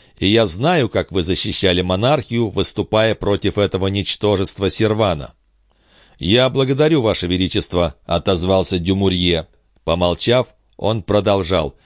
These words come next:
«Известно ли королю, что декрет принят?»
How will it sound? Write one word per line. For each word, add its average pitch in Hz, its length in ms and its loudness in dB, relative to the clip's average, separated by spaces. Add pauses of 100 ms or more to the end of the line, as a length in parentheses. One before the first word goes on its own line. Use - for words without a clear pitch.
(300)
«Известно 87 580 0
ли 160 140 0
королю, 147 440 2
что 113 220 -2
декрет 107 480 0 (120)
принят?» 127 560 -2